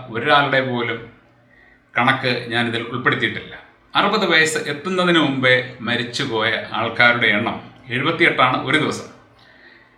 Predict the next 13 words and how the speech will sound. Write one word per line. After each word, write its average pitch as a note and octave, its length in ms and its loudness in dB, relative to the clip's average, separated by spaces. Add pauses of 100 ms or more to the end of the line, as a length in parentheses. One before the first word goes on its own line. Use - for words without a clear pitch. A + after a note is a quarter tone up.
(220)
നിങ്ങൾക്കും F#3+ 400 4 (140)
ഓൺലൈനിൽ F3 520 6
മലയാള D#3 280 6
മനോരമയോ D3+ 460 4
മാതൃഭൂമിയോ C#3+ 440 4
ചെക്ക് C3 200 -6
ചെയ്യാം. A#2+ 240 4 (680)
ഒബിച്വറി D3 480 0
പേജ് D3 260 0
പോയി B2+ 140 -2
നോക്കാം. A#2 360 0 (400)
നിങ്ങൾ A#2+ 260 -2
നോക്കണം, B2 360 0